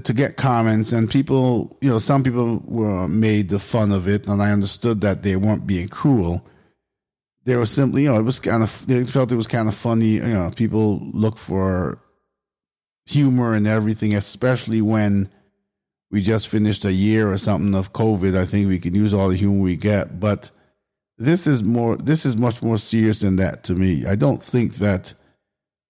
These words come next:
I think that you're creating, you can, you can possibly create a mental health crisis by having people, especially someone who has to travel frequently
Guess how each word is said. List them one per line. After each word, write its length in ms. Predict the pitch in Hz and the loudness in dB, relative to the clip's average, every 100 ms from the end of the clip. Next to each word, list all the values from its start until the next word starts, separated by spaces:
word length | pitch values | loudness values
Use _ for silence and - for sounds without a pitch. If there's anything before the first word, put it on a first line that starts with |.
| _ _ _ | _ _ _
I 100 | 131 | -4
think 220 | 131 180 | 0 2
that 180 | 156 131 | 2 2
you're 100 | 131 | 0
creating, 600 | 117 - 131 127 131 123 | 0 2 2 2 2 0
you 160 | 120 127 | 0 -2
can, 300 | - 139 110 - - | 0 0 0 -2 0
you 100 | 139 | 0
can 140 | 139 131 | 2 0
possibly 580 | - 139 156 - 151 | 0 0 0 0 0
create 400 | 143 - 120 123 | 0 0 0 2
a 60 | 113 | 2
mental 400 | 104 120 120 104 | 2 2 0 0
health 400 | 110 98 - - _ _ | 0 -2 -4 -16 _ _
crisis 760 | - 123 117 - - - - - _ _ _ _ _ _ _ _ _ _ _ _ _ _ _ - | -4 0 0 -2 -6 -8 -10 -12 _ _ _ _ _ _ _ _ _ _ _ _ _ _ _ -2
by 140 | 120 | 2
having 380 | 113 123 117 110 | 4 2 2 2
people, 300 | 127 131 110 | 2 2 2
especially 420 | 107 127 127 131 | 0 0 2 0
someone 360 | - 127 117 110 | 2 0 2 2
who 140 | 110 | 2
has 240 | 104 98 | 2 0
to 100 | - | -4
travel 520 | 85 - 104 92 98 92 | -4 0 0 2 0 0
frequently 840 | - - 131 120 98 67 73 | -4 -2 0 0 -2 -2 -4